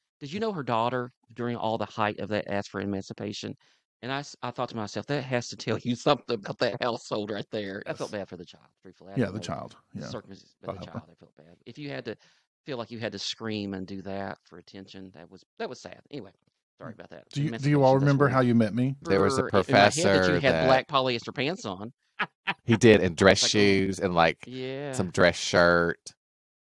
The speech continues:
Speaker 3: And a professor, I forget the professor
Speaker 2: Yeah.
Speaker 3: told you to
Speaker 2: Doctor
Speaker 3: call
Speaker 2: Leggett.
Speaker 3: there. What was her
Speaker 2: Doctor
Speaker 3: Doctor
Speaker 2: Leggett.
Speaker 3: Leggett from
Speaker 2: Is
Speaker 3: Eastern Kentucky
Speaker 2: so I was in college.
Speaker 3: University.
Speaker 2: I'm the
Speaker 3: Yeah.
Speaker 2: baby of the three. We won't talk ages, but I'm the baby.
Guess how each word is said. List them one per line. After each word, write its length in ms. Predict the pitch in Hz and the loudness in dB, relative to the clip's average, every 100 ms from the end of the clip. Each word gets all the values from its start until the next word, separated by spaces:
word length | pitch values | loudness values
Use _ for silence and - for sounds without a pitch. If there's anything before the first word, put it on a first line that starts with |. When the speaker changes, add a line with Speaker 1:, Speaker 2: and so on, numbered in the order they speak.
| - | -2
Speaker 3:
And 120 | 104 | 2
a 60 | 101 | 2
professor, 600 | - 101 - 131 - 95 | 2 0 2 2 2 -2
I 100 | 76 | -2
forget 300 | - 113 123 | -4 -6 -6
the 80 | - | -6
professor 840 | 98 82 87 - 87 78 76 73 73 | -6 -4 -6 -4 -6 -4 -4 -6 -10
Speaker 2:
Yeah. 80 | 110 | -16
Speaker 3:
told 300 | - 80 - | -8 -8 -6
you 80 | 78 | -12
to 140 | - | -10
Speaker 2:
Doctor 160 | 113 98 | -10 -6
Speaker 3:
call 120 | 73 71 | -6 -6
Speaker 2:
Leggett. 140 | 73 | -8
Speaker 3:
there. 340 | 71 67 67 65 | -8 -10 -10 -10
What 140 | 90 | -6
was 140 | 104 - | -6 -8
her 180 | 104 90 _ _ - | -10 -10 _ _ -6
Speaker 2:
Doctor 240 | 110 - | -4 -4
Speaker 3:
Doctor 340 | 98 98 90 87 | -8 -6 -6 -2
Speaker 2:
Leggett. 280 | 80 73 | -2 -2
Speaker 3:
Leggett 240 | 73 76 - _ _ _ _ _ | -6 -10 -12 _ _ _ _ _
from 200 | 92 82 | -4 -4
Speaker 2:
Is 80 | 85 131 | 0 0
Speaker 3:
Eastern 140 | 80 | 0
Kentucky 400 | 78 - 69 73 | -8 -14 -14 0
Speaker 2:
so 80 | 160 | 4
I 140 | 135 | 8
was 140 | 160 180 | 8 6
in 60 | |
college. 320 | 139 110 101 107 | 2 2 0 -2
Speaker 3:
University. 80 | 127 | 2
Speaker 2:
I'm 100 | 139 | 4
the 60 | |
Speaker 3:
Yeah. 40 | 123 | 6
Speaker 2:
baby 340 | 127 117 113 | 4 4 0
of 140 | 98 92 | -4 -8
the 80 | 95 | -12
three. 400 | 92 92 98 135 _ _ _ _ - | -10 -8 -10 -14 _ _ _ _ -4
We 80 | |
won't 240 | 117 113 - | -2 -2 -4
talk 200 | 95 95 | -10 -10
ages, 300 | 92 87 - | -10 -12 -8
but 80 | 104 | -4
I'm 140 | 101 110 | -2 -2
the 80 | |
baby. 360 | 104 90 80 - | -4 -6 -10 -16